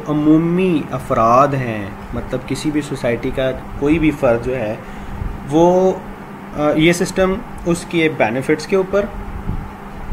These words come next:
اور اس کی پراسپیرٹی کو انشور کرتا ہے۔ This is very first claim۔ اوکے، اگر میں اس آرگیومنٹ کو فی الحال مان بھی لوں تو it's okay، this is advantage of capitalism۔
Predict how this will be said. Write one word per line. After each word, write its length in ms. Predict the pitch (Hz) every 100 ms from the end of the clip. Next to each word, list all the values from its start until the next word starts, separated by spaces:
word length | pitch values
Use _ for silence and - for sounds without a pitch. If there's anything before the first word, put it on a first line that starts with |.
| - - - -
اور 100 | 139
اس 120 | 156
کی 80 | 180
پراسپیرٹی 720 | 170 156 151 - 143 143 160
کو 120 | 175 151
انشور 380 | 143 143 120
کرتا 340 | 120 127 123 120
ہے۔ 40 |
This 280 | 123 143 151
is 80 | 139
very 280 | 131 131 123
first 260 | 107 -
claim۔ 160 | 98 90 90 - - - - -
اوکے، 240 | 165 165 - - - -
اگر 240 | - 156 180
میں 160 | 170
اس 260 | 165 - - - - - 135
آرگیومنٹ 440 | 147 143 147 147
کو 80 | 147
فی 120 | 139
الحال 240 | 143 143 127 - -
مان 480 | 127 120 123 135 147
بھی 120 | 156
لوں 140 | 135 135 - - -
تو 80 | 135
it's 320 | 143 127 127
okay، 160 | 123 170 -
this 220 | 131 120 123
is 120 | 117
advantage 400 | 120 117 147 151
of 220 | 151 156
capitalism۔ 500 | 131 151 156 156 160